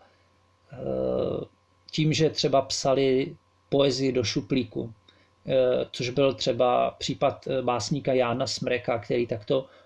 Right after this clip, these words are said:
Novomeskému věnoval dvě rozsáhlé básně.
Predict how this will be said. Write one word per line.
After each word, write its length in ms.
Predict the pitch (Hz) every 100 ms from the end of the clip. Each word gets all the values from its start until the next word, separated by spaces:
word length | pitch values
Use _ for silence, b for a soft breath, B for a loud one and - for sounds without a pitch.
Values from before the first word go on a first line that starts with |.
| _
Novomeskému 680 | 127 117 127 123 - 131 131
věnoval 600 | 120 120 117 120 120 120 b b b b -
dvě 600 | 117 117 117 117 117 - b _
rozsáhlé 560 | 123 117 135 127 127 113
básně. 500 | 107 110 107 -